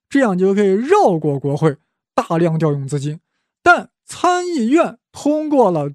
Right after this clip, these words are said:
阻止其国家紧急状态令的决议，这样川普就没法紧急了。但特朗普又动用了总统否决权，否决了参议院的阻止，这样特朗普又可以紧急了。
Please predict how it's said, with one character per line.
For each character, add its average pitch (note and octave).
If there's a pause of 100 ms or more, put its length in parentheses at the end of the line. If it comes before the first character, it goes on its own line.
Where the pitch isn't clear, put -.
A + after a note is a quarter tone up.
阻 D#4+
止 C#3+
其 E3 (420)
国 F3+
家 F3+
紧 D3+
急 D3
状 D3+
态 D3
令 D3
的 C3+
决 D3+
议， F#3+ (260)
这 G#3
样 F#3 (100)
川 F#3+
普 E3+
就 D#3
没 F3+
法 A#3
紧 D#3
急 B2+
了。 B2+ (380)
但 C4 (100)
特 G4
朗 F#4
普 -
又 C4+
动 D#4
用 B3
了 F#3
总 D4
统 B3
否 E3
决 D#3+
权， D3+ (460)
否 G3
决 F3+
了 F#4 (180)
参 C4
议 A#3+
院 G3+
的 D3
阻 F3
止， C#3 (1040)
这 B3
样 A3 (180)
特 -
朗 A#3
普 F#3+
又 E4+
可 G3
以 F#3
紧 D#3
急 C3+
了。 C#3